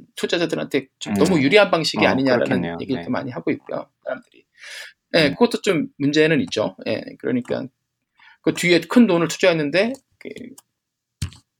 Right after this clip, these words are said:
Speaker 1: 주식을 갖고 있는 시간이 얼마 안 됐다고
Speaker 2: 네.
Speaker 1: 그래서 의결권이 적으면, 그것도 솔직히 공평하지는 않으니까, 예,
Speaker 2: 네.
Speaker 1: 그런
Speaker 2: 투자를
Speaker 1: 문제도
Speaker 2: 할 수 있는 인센티브가 사라질 수도
Speaker 1: 그럴
Speaker 2: 있는
Speaker 1: 수도 있죠.
Speaker 2: 거고.
Speaker 1: 예,
Speaker 2: 네.
Speaker 1: 그럴 수도 있고.
Speaker 2: 예, 예.
Speaker 1: 그리고 이제 실제로 정말 이렇게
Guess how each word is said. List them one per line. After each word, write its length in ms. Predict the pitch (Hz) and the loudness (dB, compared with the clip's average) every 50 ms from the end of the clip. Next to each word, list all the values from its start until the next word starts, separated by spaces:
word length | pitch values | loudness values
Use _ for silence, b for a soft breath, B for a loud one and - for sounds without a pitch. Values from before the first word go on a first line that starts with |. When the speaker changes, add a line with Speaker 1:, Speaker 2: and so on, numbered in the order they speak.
| _ _ - _ _ _ _ | _ _ -20 _ _ _ _
Speaker 1:
주식을 340 | - - 165 156 175 165 165 | -6 -4 -2 0 0 0 2
갖고 320 | - 117 113 - 170 165 | 2 0 0 2 2 2
있는 280 | 156 151 - - 151 143 | 2 0 -2 -6 -6 -6
시간이 380 | - - - - 185 180 165 147 | -4 -4 -4 -2 -2 -2 -2 -2
얼마 220 | 139 135 143 139 | -2 -2 -2 -2
안 80 | - - | -2 -2
됐다고 200 | - - - 139 | -4 -4 -4 -4
Speaker 2:
네. 40 | 139 | -2
Speaker 1:
그래서 240 | 123 123 120 147 127 | -2 -2 0 0 0
의결권이 420 | 131 135 147 143 - 143 139 131 | 2 2 2 2 2 0 -2 -2
적으면, 520 | - - - 127 120 117 123 147 180 214 214 B B B B | -2 -2 -2 -2 -2 -2 -2 -2 -2 -4 -6 B B B B
그것도 320 | - - 196 196 196 - | 2 2 2 2 2 -2
솔직히 360 | 160 - - 165 - - 156 143 | -4 -4 -6 -10 -8 -8 -8 -8
공평하지는 680 | - - 139 143 139 - 170 156 143 139 - 143 127 | -4 -2 -2 -2 -2 -2 -2 0 0 0 0 -2 -2
않으니까, 580 | 95 87 104 110 110 113 - - - 62 - - _ B B B B B B B B B _ _ _ - | -2 -4 -6 -8 -10 -10 -8 -6 -6 -6 -8 -10 _ B B B B B B B B B _ _ _ -8
예, 40 | 139 | -4
Speaker 2:
네. 260 | 135 127 117 117 120 - - | -2 -2 -2 -4 -6 -8 -4
Speaker 1:
그런 180 | - 170 190 185 | 0 0 2 2
Speaker 2:
투자를 200 | 160 156 170 165 | 4 4 4 6
Speaker 1:
문제도 60 | 160 | 6
Speaker 2:
할 140 | 156 160 143 | 6 4 4
수 120 | - 147 | 2 0
있는 260 | 135 127 123 120 120 | 2 2 2 2 2
인센티브가 580 | 113 104 113 110 - 147 143 - 160 135 123 117 | 2 2 0 0 -2 -2 0 2 2 4 4 2
사라질 420 | 107 - 143 147 143 - - 107 | 2 2 0 0 0 0 -2 -4
수도 160 | 92 - - - | -4 -6 0 4
Speaker 1:
그럴 140 | - 208 202 | 6 6 6
Speaker 2:
있는 60 | - | 6
Speaker 1:
수도 140 | - - - | 2 -2 -4
있죠. 200 | - - - 123 | -4 -2 -2 -2
Speaker 2:
거고. 100 | - - 127 | -2 0 0
Speaker 1:
예, 40 | |
Speaker 2:
네. 160 | 120 110 107 113 | -2 -2 -2 -6
Speaker 1:
그럴 160 | - - - | -8 -8 -8
수도 240 | 120 - - - 123 | -8 -8 -8 -10 -10
있고. 200 | 101 - - 98 | -10 -8 -8 -6
Speaker 2:
예, 240 | 95 95 95 87 90 - _ 95 | -6 -4 -4 -6 -10 -10 _ -8
예. 120 | 92 90 B B B B B B B _ | -8 -8 B B B B B B B _
Speaker 1:
그리고 280 | 139 143 143 143 139 | -6 -4 -2 -2 -2
이제 120 | 135 131 135 | -2 -2 -2
실제로 340 | - - - - 220 208 | -2 -2 2 2 2 2
정말 420 | 180 - 151 160 175 190 190 185 170 | 2 0 0 2 4 4 6 6 4
이렇게 420 | 151 156 - - 156 147 135 139 | 2 -2 -2 0 0 0 0 0